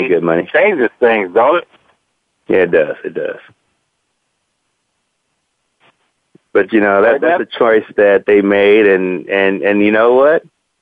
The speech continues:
Speaker 2: They have to deal with it. It, it's kinda like, you know, like, you, you not only did it once, you're about to do it twice? Really? Really? I would say, wow.
Speaker 1: Nesby, listen to this.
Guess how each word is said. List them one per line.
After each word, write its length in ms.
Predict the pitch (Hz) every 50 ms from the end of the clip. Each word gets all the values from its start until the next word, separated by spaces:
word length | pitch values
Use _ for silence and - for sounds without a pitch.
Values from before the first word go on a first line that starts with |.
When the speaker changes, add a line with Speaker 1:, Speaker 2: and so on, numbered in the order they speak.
| _ _ _ _ _ _ _ _ _ _ _ _ _ _ _ _ _
Speaker 2:
They 160 | 95 107 120
have 200 | 131 143 147 143
to 60 | - 139
deal 300 | 117 117 143 156 131 95
with 140 | 82 -
it. 120 | - - - -
It, 100 | - 101
it's 400 | 101 101 101 98 98 101 95 -
kinda 280 | - 123 120 120 120
like, 240 | 120 120 117 113 -
you 100 | 123 117
know, 400 | 117 113 110 110 107 110 110 - _ _ _ _ _ _ _ _ _ _ _ _ _ _ _ _ _ _ _ _ _ _ _ _ _
like, 340 | - 113 107 101 95 - -
you, 100 | 107 110
you 380 | 107 98 87 90 104 110 104 92
not 220 | 95 123 147 165
only 140 | 170 151 131
did 200 | 113 127 120 107
it 60 | 98
once, 380 | 92 92 113 135 139 123 - -
you're 120 | 135 139
about 200 | 117 120 113 -
to 60 | 104
do 180 | 104 107 107 82
it 100 | 76 - - -
twice? 300 | - 95 113 139 156 160 - - - - _ _ _ _ _ _ _ _ _ _ 90
Really? 520 | 87 98 139 175 147 104 87 73 - - _ _ _ _ _ _ _ _ _ _ _ _ _ _ _ _ _ _ _ _ _ _ _ _ _ _ _ _ _ _ _ _ _ _ _ _ _ _ -
Really? 440 | 92 98 117 156 143 113 92 80 82
I 180 | 110 127 -
would 100 | 131 -
say, 120 | - 135 -
wow. 560 | 73 76 - 101 110 107 185 175 - - 349 349 - - - 339 - - - _ _ _ _ _ _ _ _ _ -
Speaker 1:
Nesby, 400 | 123 147 156 135 120 120 117 110
listen 300 | 131 147 - - 160 151
to 100 | 151 147
this. 240 | 165 170 127 -